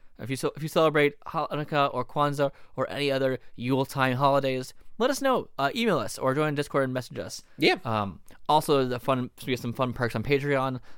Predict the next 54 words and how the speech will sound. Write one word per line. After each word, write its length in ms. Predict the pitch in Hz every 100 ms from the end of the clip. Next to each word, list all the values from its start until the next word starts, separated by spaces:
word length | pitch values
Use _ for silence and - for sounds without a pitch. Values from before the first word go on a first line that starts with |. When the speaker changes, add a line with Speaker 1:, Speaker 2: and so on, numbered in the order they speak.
| -
Speaker 1:
like 320 | 110 107 - - -
getting 220 | 120 120
episodes 440 | 117 113 113 107 -
two 160 | - 117
days 200 | 104 107
early. 340 | 147 180 190 - - -
Um, 360 | 107 104 98 113
and 120 | 110
we'll 80 | 110
be 120 | 113
getting 240 | 113 110
more 120 | 107
consistency. 720 | - 107 107 110 - - 101 104
We'll 160 | 127 143
be 60 |
getting 240 | 143 135 120
episodes 240 | 120 113
out, 240 | 107 104 - -
out 260 | 107 110 -
pretty 140 | 123
much 140 | 110
weekly 280 | 107 113 113
going 220 | 110 107
forward, 380 | 104 131 123 117 - - -
and 100 | 107
so 80 | 110
you 60 | 107
can 100 | 110
get 60 |
them 100 | 107
a 20 |
little 140 | 101 104
earlier 180 | 123 113
than 100 | 104
everyone 180 | 107
else 120 | 101 95
would. 180 | 87 - - -
That's 140 | 107
pretty 160 | 107 107
cool. 400 | 117 110 104 - - - -
You 180 | 117 117
also 320 | 117 113 104
can 260 | 117 101
do 140 | 98 107
things 160 | 104 104
on 60 |
there 140 | 101 95
like 160 | -
a 40 | -
special 360 | - 110 110 95
rank 260 | 104 131
in 80 | 156
our 80 | 165
Discord, 440 | 185 - 208 208